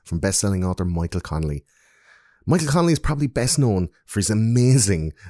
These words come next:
amount of true crime fiction books in his back catalogue, but now you can get deep into a real true crime case with him in his new podcast,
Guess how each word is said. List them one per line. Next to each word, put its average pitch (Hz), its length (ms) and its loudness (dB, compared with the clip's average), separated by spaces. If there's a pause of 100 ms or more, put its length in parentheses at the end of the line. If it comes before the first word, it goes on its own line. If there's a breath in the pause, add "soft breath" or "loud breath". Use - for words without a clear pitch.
amount 87 400 2 (200 loud breath)
of 90 120 -2
true 101 200 0
crime 90 260 0
fiction 90 320 -4
books 82 220 -4
in 87 60 0
his 82 100 -2
back 87 220 -2
catalogue, 85 420 -6 (280 loud breath)
but 76 100 -6
now 127 340 2 (140 soft breath)
you 156 200 4
can 131 140 -6
get 117 240 -4
deep 131 280 -4
into 95 240 -2
a 90 40 0
real 113 280 0
true 120 300 0
crime 104 300 -2
case 92 320 -4
with 117 160 0
him 87 140 0 (320 soft breath)
in 117 80 4
his 110 180 0
new 101 160 2
podcast, 87 580 -2